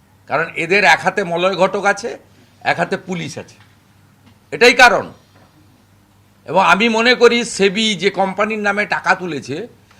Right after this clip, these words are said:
অ্যাকশন নেওয়া উচিত। এবং পুলিশ ওকে কাস্টডিতে নিয়েছে মলয় ঘটকের বুদ্ধিতে, যাতে ওখানে ইডি বা সিবি, সেবি না ঢুকতে পারে কোম্পানি অ্যাক্টে। তাহলে মলয় ঘটকের সঙ্গে ওর বাবার এবং ওর যে ইলিগাল নেক্সাস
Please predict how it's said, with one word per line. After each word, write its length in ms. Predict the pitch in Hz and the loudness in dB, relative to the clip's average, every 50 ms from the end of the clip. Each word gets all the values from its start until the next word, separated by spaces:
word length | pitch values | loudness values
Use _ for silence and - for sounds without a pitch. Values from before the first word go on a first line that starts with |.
| _ _ | _ _
অ্যাকশন 400 | - 123 147 - - - 208 214 208 | 0 0 0 0 -2 -2 -2 0 2
নেওয়া 200 | 208 214 202 202 | 4 4 4 4
উচিত। 340 | 196 190 - 151 143 - - _ - _ _ - | 4 0 -4 -8 -10 -12 -12 _ -20 _ _ -8
এবং 260 | 139 185 196 - - | -6 -6 -6 -6 -6
পুলিশ 300 | 160 185 202 226 214 180 | -8 -6 -4 -4 -2 -2
ওকে 200 | 220 196 214 214 | -2 -2 -2 -2
কাস্টডিতে 640 | 214 202 196 185 - - 214 196 196 - - 202 190 | 0 2 0 0 0 -2 -4 -4 -4 -4 -2 -2 -2
নিয়েছে 280 | 196 202 202 202 220 | -2 -6 -6 -6 -6
মলয় 300 | 208 185 175 180 185 196 | -6 -4 -2 -2 -2 0
ঘটকের 380 | 170 185 185 196 175 180 190 170 | 0 -2 -2 -4 -6 -6 -6 -6
বুদ্ধিতে, 580 | 151 165 170 151 147 139 - 113 120 180 262 - _ _ _ _ _ _ _ - | -8 -10 -10 -10 -12 -14 -10 -10 -10 -10 -12 -16 _ _ _ _ _ _ _ -2
যাতে 680 | 101 156 160 175 - 208 208 208 190 165 170 196 - - _ _ _ _ _ - - - - - - | 2 4 4 4 4 6 6 6 6 4 0 -4 -8 -12 _ _ _ _ _ -20 -20 -20 -20 -16 -14
ওখানে 300 | 123 - 180 190 196 202 | -2 2 2 4 4 4
ইডি 320 | 185 180 180 156 190 196 | 2 0 -2 -4 -4 -2
বা 140 | 175 202 202 | 0 2 0
সিবি, 340 | 196 - 185 185 165 165 156 | 0 0 -6 -10 -10 -10 -12
সেবি 320 | - - 175 170 175 190 | -8 -6 -6 -6 -4 -2
না 200 | 180 175 170 175 | 0 2 2 2
ঢুকতে 360 | 180 170 160 165 - - 139 139 | 2 0 -4 -8 -6 -4 -4 -2
পারে 340 | 143 127 117 127 - - - _ _ _ _ - | -4 -4 -6 -8 -10 -12 -14 _ _ _ _ -8
কোম্পানি 400 | 135 156 160 160 175 170 165 170 | -6 -6 0 0 0 0 2 0
অ্যাক্টে। 480 | 160 143 - - - 156 185 - - - _ _ _ _ _ _ | 0 -2 -2 -6 -10 -8 -8 -8 -10 -14 _ _ _ _ _ _
তাহলে 320 | - 127 151 170 190 214 214 | 2 6 6 6 6 6 4
মলয় 300 | 185 175 175 185 190 180 | 2 0 0 0 0 0
ঘটকের 340 | 170 185 190 196 170 202 196 | 0 -2 -2 -4 -6 -6 -6
সঙ্গে 480 | - - 202 190 190 190 208 220 226 226 226 - - _ | -6 -6 -6 -4 -2 0 2 2 2 0 -4 -8 -10 _
ওর 180 | - 165 170 160 | -2 -2 -2 -2
বাবার 500 | 127 117 127 123 123 151 175 196 208 202 | -4 -4 -2 -2 2 4 6 6 6 4
এবং 240 | 196 175 190 190 180 | 2 -2 -4 -4 -4
ওর 200 | 175 180 160 139 | -4 -4 -4 -2
যে 160 | 165 185 180 | -2 -2 -2
ইলিগাল 520 | 160 143 143 139 143 170 180 202 208 185 | -2 -4 -6 -6 -6 -4 -2 0 0 0
নেক্সাস 500 | 175 175 175 - - - 202 247 - - | -2 -6 -10 -10 -4 -2 -2 -2 -4 -6